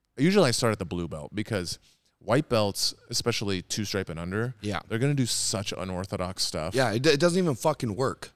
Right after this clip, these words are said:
Speaker 1: Dude, there
Speaker 2: Like, or I
Speaker 1: yeah.
Speaker 2: shouldn't say it doesn't work, but it's like you can't use that as, like, a,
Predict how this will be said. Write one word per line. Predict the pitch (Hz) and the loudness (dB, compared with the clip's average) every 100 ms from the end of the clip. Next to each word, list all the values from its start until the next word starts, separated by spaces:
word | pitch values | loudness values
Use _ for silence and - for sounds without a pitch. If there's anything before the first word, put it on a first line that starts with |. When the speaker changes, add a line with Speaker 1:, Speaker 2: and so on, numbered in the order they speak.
| - | -6
Speaker 1:
Dude, | 104 92 | -4 0
there | 113 | 4
Speaker 2:
Like, | 113 123 - | 4 4 2
or | 156 | 4
I | 151 | 4
Speaker 1:
yeah. | |
Speaker 2:
shouldn't | - 208 165 | 4 0 -2
say | 170 | -2
it | 131 | -2
doesn't | 147 135 117 | -4 -4 0
work, | 147 110 | 0 -2
but | 123 117 | -4 -4
it's | - | -2
like | 117 98 - - | -4 -4 -12 -12
you | 123 147 | -8 -6
can't | - 147 156 | -6 -4 -6
use | 120 123 143 110 | -6 -6 -4 -4
that | 113 123 135 - | -4 -2 -4 -4
as, | 123 120 110 | -2 -2 -2
like, | 110 107 | -2 -2
a, | 110 98 95 | -4 -4 -8